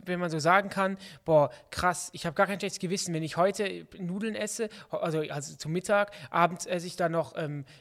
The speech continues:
einen dicken Pot Eis und da hau mir danach noch Chips rein.“ Ich will aber ganz klar sagen, es ist natürlich auch nicht so gesund. Also ich find immer, für mich persönlich, ich rede aus meinen Erfahrungen, ich find diese, diese, ich sag mal so, Fast-Food-Gerichte, diese, diese Cheat-Gerichte in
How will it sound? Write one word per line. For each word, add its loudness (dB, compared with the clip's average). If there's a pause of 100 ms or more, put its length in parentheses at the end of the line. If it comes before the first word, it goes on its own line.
einen -8
dicken -6
Pot -2
Eis 2
und -8 (100)
da -2
hau 4
mir 0
danach 0
noch -2
Chips -6
rein.“ 2 (160)
Ich -6
will 4
aber 6 (120)
ganz 0
klar 2
sagen, 2
es -8
ist -6
natürlich -2
auch 0
nicht -2
so 0
gesund. 0
Also 0
ich -6
find -8
immer, 0 (560)
für -4
mich 6
persönlich, 2
ich -8
rede 4
aus -2
meinen 4
Erfahrungen, 2 (260)
ich -4
find 2 (200)
diese, 2
diese, -6 (220)
ich -8
sag -2
mal 0
so, 0
Fast-Food-Gerichte, 4 (200)
diese, 0 (140)
diese 0
Cheat-Gerichte 2
in 0